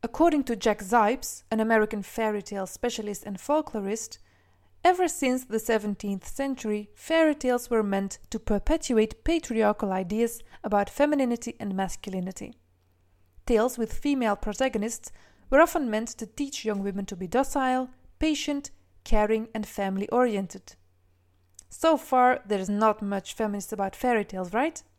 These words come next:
That changed in the seventies of the twentieth century with feminist literary criticism. The sexist basis of fairy tales came to light, and people started to rewrite them to include a more women-friendly plot.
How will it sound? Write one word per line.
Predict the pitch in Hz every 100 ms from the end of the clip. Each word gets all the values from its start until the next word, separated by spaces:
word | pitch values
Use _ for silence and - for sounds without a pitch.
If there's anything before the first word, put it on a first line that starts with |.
| _ _ _ _ _ _ _ _ _
That | 285 320
changed | - 349 226 190 - -
in | 214
the | 214
seventies | - 294 240 - 208 226
of | 220 196
the | 202
twentieth | - 220 202 196 - -
century | 277 254 220 208 208 _ _ _ -
with | 233
feminist | - 330 294 294 -
literary | 220 220 202 196 196
criticism. | - 226 208 - 190 - - _ _ _ _ _ _ _ _ _ -
The |
sexist | 220 330 330 - 202 190
basis | 247 220 247 240
of |
fairy | 208 202 196 196
tales | - 196 -
came | - 214 180
to | -
light, | 208 330 349 - _ _ _ _
and | 226
people | - 339 349
started | - - 214 220 -
to | 220
rewrite | 202 277 311 226 190 -
them | 240 285
to | - 285
include | 262 - 214
a | 233
more | 208 214
women-friendly | 208 190 202 - 196 185 208
plot. | - 294 - -